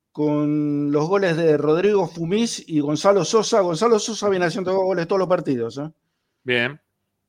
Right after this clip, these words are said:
Speaker 1: Eh, la sexta ganó dos a cero también,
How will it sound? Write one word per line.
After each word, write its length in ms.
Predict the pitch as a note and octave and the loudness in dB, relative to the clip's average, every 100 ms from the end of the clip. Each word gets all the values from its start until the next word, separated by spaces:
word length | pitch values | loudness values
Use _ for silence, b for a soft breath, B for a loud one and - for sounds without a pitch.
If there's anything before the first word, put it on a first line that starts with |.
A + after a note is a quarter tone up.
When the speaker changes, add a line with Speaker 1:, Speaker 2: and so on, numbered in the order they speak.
| _ D4 | _ -10
Speaker 1:
Eh, 640 | C3 B2+ B2+ B2+ B2+ B2+ C3 | -6 -4 -4 -4 -4 -4 -2
la 140 | C#3 | -2
sexta 560 | - A#3 - - G#3 G3 | 2 2 2 2 4 6
ganó 360 | E3+ F#3 G3+ | 4 2 0
dos 220 | F#3+ A3 | 2 0
a 80 | G3 | 0
cero 300 | E3+ G#3 F3+ | 2 4 4
también, 520 | D#3+ E3+ G3 A3 B3+ | 2 2 2 2 -4